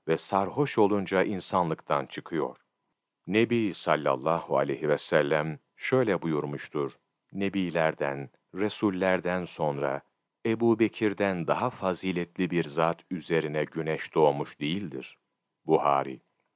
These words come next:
Diğer bir hadisi şerifte de, "Cebrail bana haber verdi ki, senden sonra ümmetimin en hayırlısı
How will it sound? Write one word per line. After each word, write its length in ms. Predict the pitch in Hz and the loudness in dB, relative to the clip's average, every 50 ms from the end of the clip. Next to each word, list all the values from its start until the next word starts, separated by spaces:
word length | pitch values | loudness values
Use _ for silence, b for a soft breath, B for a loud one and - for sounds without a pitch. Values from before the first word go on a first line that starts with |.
| _ _ _ _ _ _ _ _ - - | _ _ _ _ _ _ _ _ -12 -4
Diğer 360 | 82 117 160 165 143 123 107 95 | 0 2 2 2 2 0 0 0
bir 140 | 92 90 | 0 0
hadisi 500 | - - 80 78 76 80 73 - - 78 | 0 0 0 0 0 -2 -4 -4 -6 -8
şerifte 560 | - - - 73 67 67 - - - 78 71 76 | -6 -4 -4 -2 -2 -4 -4 -2 0 0 2 2
de, 220 | 78 82 87 87 _ _ _ _ _ _ _ _ _ _ - - | 2 0 0 -2 _ _ _ _ _ _ _ _ _ _ -8 -2
"Cebrail 680 | 78 95 110 117 117 123 123 131 139 143 147 143 90 | 2 4 4 4 4 2 2 2 2 0 -2 -2 2
bana 360 | 85 90 90 90 80 73 71 | 4 4 4 4 2 2 2
haber 340 | 71 71 76 82 90 82 76 | 2 2 4 2 0 0 0
verdi 340 | 73 73 73 71 65 76 - | 2 2 2 2 0 -6 -10
ki, 280 | - - 82 78 78 - _ _ _ _ _ | -6 -6 -6 -6 -6 -8 _ _ _ _ _
senden 500 | - - - 127 123 120 120 123 135 135 | -6 -2 0 2 2 2 2 0 0 -2
sonra 440 | 127 - - 110 101 98 98 104 104 - | -4 -2 2 2 2 4 4 2 2 2
ümmetimin 680 | 113 104 95 95 101 92 - - 104 95 95 95 87 - - | 2 -2 0 0 0 0 -2 -2 -2 -2 0 -2 -2 -2 -4
en 200 | 107 123 131 110 | -4 -4 -4 -4
hayırlısı 840 | - - 82 82 82 78 80 80 76 - - - 85 82 78 - | -4 -2 0 2 2 2 0 0 -2 -2 -2 2 2 2 2 2